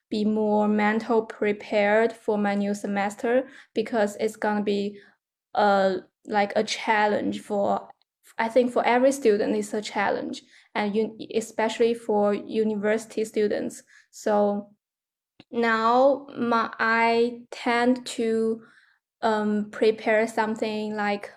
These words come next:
mental <laughs> because I don't want to, um, be too stressed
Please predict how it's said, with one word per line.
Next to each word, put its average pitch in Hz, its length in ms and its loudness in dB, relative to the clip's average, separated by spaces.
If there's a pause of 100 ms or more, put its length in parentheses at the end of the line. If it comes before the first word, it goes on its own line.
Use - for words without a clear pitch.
mental 226 1000 2 (300)
<laughs> - 300 -18
because 233 400 2
I 233 420 2 (160)
don't 254 400 2
want 226 300 0 (120)
to, 220 400 0 (640)
um, 202 560 -2 (440)
be 214 440 -4
too 214 360 -4
stressed 208 680 -2